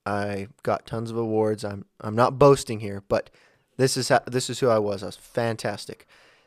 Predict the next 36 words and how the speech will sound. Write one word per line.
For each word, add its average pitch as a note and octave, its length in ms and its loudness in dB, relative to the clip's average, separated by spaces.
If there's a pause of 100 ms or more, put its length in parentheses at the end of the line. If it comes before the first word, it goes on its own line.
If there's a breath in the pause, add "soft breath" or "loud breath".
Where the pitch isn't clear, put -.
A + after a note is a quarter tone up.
(340 soft breath)
And A2 340 -2
I G#2+ 140 0
would G#2 160 0
make G#2 220 -6
friends D3+ 260 0
with B2 120 -4
people A2+ 360 -4
who A#2+ 200 -4
were G#2+ 460 0 (960)
not A#2 400 2
as A#2 160 0
successful B2+ 640 0
as B2+ 140 -2
me, C3 280 -8 (340 soft breath)
and A#2 140 0
I A2 80 4
would G#2+ 100 4
feel A#2 180 0
bad B2+ 300 8
every G#2+ 180 2
time G#2+ 220 -4
I G#2+ 80 -2
got G#2+ 160 0
an G2+ 80 -6
award G#2+ 480 4
because G2+ 380 -8
they G2+ 220 -2
would G2+ 240 -6
not A2 400 -2
get B1+ 120 -8
it. - 160 -12 (520 soft breath)
Um, G#2 340 -6 (320)
so - 140 -8
it - 20 -4
was G#2+ 80 -8
very, B2+ 560 2